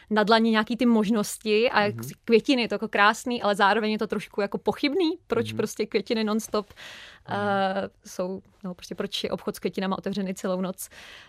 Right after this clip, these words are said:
Speaker 1: Ehm, a že tam vlastně je trošku něco takového i, no, eh, nějak možná temnýho, nebo jako, eh, trochu,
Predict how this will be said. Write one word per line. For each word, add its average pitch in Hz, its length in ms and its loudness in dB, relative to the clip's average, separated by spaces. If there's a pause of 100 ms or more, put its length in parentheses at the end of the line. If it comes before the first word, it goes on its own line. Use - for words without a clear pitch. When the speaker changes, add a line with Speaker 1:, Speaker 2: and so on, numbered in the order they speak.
(120)
Speaker 1:
Ehm, 233 960 0 (760)
a 202 160 0
že 202 120 -2
tam 196 140 0
vlastně 196 240 -4
je 190 60 -2
trošku 202 280 -4
něco 196 160 -4
takového 202 460 -4
i, 180 240 -8
no, 180 220 -12 (140)
eh, 196 540 -10 (360)
nějak 185 260 -8 (520)
možná 190 460 -4 (680)
temnýho, 214 800 2
nebo 190 240 -2
jako, 180 380 -4 (220)
eh, 180 400 -10 (580)
trochu, 175 520 -12